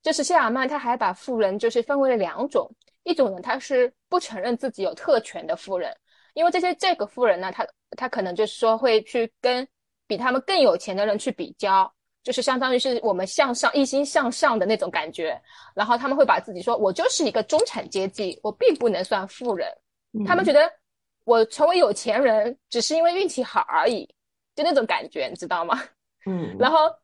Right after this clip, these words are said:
Speaker 1: 另外一种人，他们是很关心穷人的，就是他们是非常希望去帮助比他们不富裕的这些人。然后这个，这个，这群人叫做心系下层，就是他们是，他们是承认自己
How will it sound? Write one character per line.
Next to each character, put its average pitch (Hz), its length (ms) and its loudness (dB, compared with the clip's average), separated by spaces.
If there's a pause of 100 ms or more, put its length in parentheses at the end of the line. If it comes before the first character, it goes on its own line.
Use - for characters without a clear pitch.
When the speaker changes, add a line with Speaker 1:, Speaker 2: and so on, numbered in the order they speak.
(160)
Speaker 1:
另 370 180 0
外 370 160 6
一 - 20 4
种 214 160 2
人， 180 140 -4
他 240 80 -4
们 240 160 0
是 247 240 2 (100)
很 208 200 -4
关 262 220 2
心 311 180 -4
穷 - 400 -6
人 170 200 2
的， - 160 -6 (520)
就 262 100 -2
是 262 100 2
他 294 120 -4
们 294 120 2
是 294 140 0
非 311 160 4
常 233 380 -2 (220)
希 - 220 -2
望 294 160 4
去 311 160 -4
帮 311 280 4
助 302 200 4
比 170 140 -2
他 254 180 -4
们 269 240 0 (200)
不 214 120 0
富 - 140 -12 (120)
裕 392 80 6
的 151 160 -2
这 156 100 -2
些 180 140 0
人。 98 280 -6 (300)
然 220 140 2
后 233 120 2
这 311 100 2
个， 233 240 2
这 349 140 0
个， 233 200 2
这 330 140 6
群 233 160 -2
人 175 120 -4
叫 196 60 0
做 196 140 0
心 294 400 -2
系 247 300 -4
下 247 360 0
层， - 280 -10 (1500)
就 285 100 -4
是 254 120 2
他 294 140 -2
们 294 120 4
是， 294 140 2
他 - 200 0
们 370 80 0
是 370 100 -2
承 - 200 -6
认 330 200 4
自 269 120 -2
己 - 280 -8